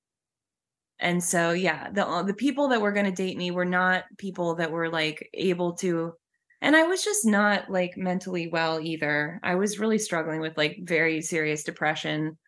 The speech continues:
for a long <laughs> time. So there, I didn't really, I couldn't go into a relationship and pretend to be, like, a Barbie doll for somebody. I couldn't go in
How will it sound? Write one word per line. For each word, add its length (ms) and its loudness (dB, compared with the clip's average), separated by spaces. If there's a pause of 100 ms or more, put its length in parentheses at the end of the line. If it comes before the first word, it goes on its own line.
(340)
for 120 2
a 60 4
long 280 2
<laughs> 20 -4
time. 500 -2 (680)
So 540 0 (200)
there, 380 0
I 100 4
didn't 200 0
really, 580 0
I 120 0
couldn't 340 4
go 200 4
into 280 2
a 60 2
relationship 640 -2
and 180 -4
pretend 400 -2
to 40 -2
be, 220 0
like, 180 -2
a 60 0
Barbie 320 0
doll 240 0
for 120 -10
somebody. 440 -2
I 60 0
couldn't 340 -2
go 200 0
in 380 0